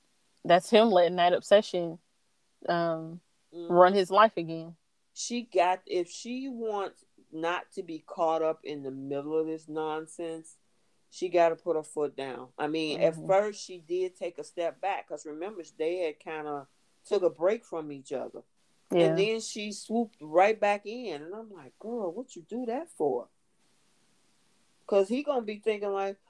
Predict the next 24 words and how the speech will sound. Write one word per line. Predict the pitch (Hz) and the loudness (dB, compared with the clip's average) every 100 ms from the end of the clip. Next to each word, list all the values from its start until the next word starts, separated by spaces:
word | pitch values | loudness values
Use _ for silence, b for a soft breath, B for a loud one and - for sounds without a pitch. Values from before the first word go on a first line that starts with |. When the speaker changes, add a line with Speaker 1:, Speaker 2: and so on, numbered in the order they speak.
| - | -4
Speaker 2:
"Oh, | 220 208 | 0 0
well, | 190 185 185 | 0 0 -2
I'll | 190 | -4
just | 190 185 | -8 -12
give | 170 151 | -10 -10
her | |
some | 147 147 | -14 -18
time | - 147 135 | -12 -12 -12
to | 131 | -14
get | 139 131 | -6 -4
over | 135 131 135 | -2 -4 -6
it, | 143 - | -8 -10
and | 143 | -14
then | 139 143 | -12 -10
I | 143 | -10
can | 156 135 | -12 -16
just | 131 - | -20 -12
do | 139 | -8
this | 135 135 - | -4 -6 -8
again," | 143 160 - - 117 | -12 -12 -12 -16 -12
just | 120 120 - | -8 -6 0
like | 139 139 | -2 0
he | 175 | -4
did | 160 147 139 160 | -2 -2 0 0